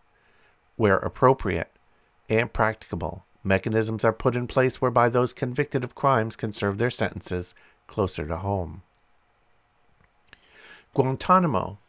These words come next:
causes deep distrust in what America says it stands for. Prisoners from forty-nine different countries once occupied Guantanamo's cells. Those prisoners look to America as a nation of laws and freedoms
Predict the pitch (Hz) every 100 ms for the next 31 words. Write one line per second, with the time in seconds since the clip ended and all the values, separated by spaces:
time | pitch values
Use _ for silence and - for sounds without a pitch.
0 | _ - - 107 117 104 117 123 - 143
1 | 135 - 113 92 - 110 107 107 104 107
2 | 104 127 - - 123 131 120 - 117 113
3 | - 127 123 123 - 82 78 - _ _
4 | _ _ _ _ _ _ _ _ _ _
5 | - 104 110 101 95 107 101 - 110 107
6 | 104 107 107 101 104 98 - 117 113 101
7 | 104 - - - - 135 - - 131 131
8 | 139 131 117 113 113 113 - 123 113 104
9 | 107 - 120 113 101 95 - - - _
10 | _ _ _ _ _ _ _ _ _ -
11 | 98 92 - 110 110 104 101 107 104 -
12 | 101 104 107 104 - 101 104 110 - 110
13 | 107 107 107 101 98 - 165 165 143 -